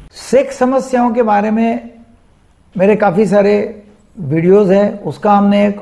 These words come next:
online video recording करके workshop, एक course बनाया हुआ है।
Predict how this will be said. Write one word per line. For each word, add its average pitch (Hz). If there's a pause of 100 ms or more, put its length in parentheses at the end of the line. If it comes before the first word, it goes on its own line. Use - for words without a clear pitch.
(140)
online 180 (720)
video 170
recording 208
करके 196 (380)
workshop, 190
एक -
course 180
बनाया 151
हुआ 131
है। 113